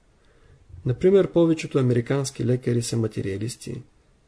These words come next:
но ще ги видите на първо място в църквата. Защо? Клиентите им, големи милионери, са вярващи и за да бъдат в близка връзка с тях,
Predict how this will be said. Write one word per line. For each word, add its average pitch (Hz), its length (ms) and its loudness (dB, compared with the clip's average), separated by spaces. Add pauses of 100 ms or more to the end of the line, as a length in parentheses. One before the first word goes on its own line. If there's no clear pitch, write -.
(380)
но 127 140 0
ще - 180 -4
ги 113 120 0
видите 131 360 0
на 113 120 0
първо 143 320 -2
място 123 340 -2
в - 60 -20
църквата. 127 600 -10 (460)
Защо? 131 420 -8 (1400)
Клиентите 160 480 4
им, 110 160 0
големи 135 280 4
милионери, 120 640 4
са 110 140 -4
вярващи 120 560 -4
и 101 40 -6
за 110 140 -4
да 104 100 -2
бъдат 135 320 2
в 131 60 -10
близка 151 340 0
връзка 147 320 -2
с - 60 -10
тях, 107 220 -6